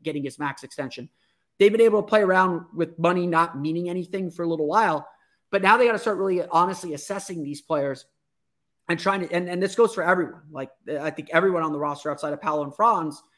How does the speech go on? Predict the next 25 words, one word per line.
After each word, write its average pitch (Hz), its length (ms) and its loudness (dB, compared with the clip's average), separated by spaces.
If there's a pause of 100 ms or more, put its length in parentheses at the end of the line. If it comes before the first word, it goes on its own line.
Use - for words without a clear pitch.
(360)
you 165 100 -2
know, 165 100 4
is 156 140 -4
really 185 220 2
gonna 170 200 -2
be 160 480 -6
under 170 200 0
the 156 60 -4
microscope 156 600 -4
here 143 180 -6
saying, 147 220 -8
like, 139 200 -10
"Is 143 140 -10
this 170 360 -6
really 165 220 0
the 156 100 -4
guy 156 340 2
that 147 240 -10
fits 214 200 -6
us?" 151 180 -6
And 147 120 -8 (420)
to, 202 160 -6
to - 120 -10
your 202 140 -2
point, 226 360 0